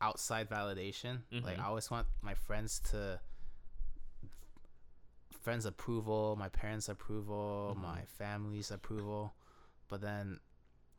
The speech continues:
Speaker 1: after, like, realizing that I shouldn't seek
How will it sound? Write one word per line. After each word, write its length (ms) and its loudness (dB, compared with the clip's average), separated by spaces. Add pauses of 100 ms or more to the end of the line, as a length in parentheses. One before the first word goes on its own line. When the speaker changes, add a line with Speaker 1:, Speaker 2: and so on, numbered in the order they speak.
(140)
Speaker 1:
after, 560 2 (800)
like, 220 -6 (840)
realizing 540 2
that 220 2 (100)
I 100 0
shouldn't 400 -2
seek 560 -4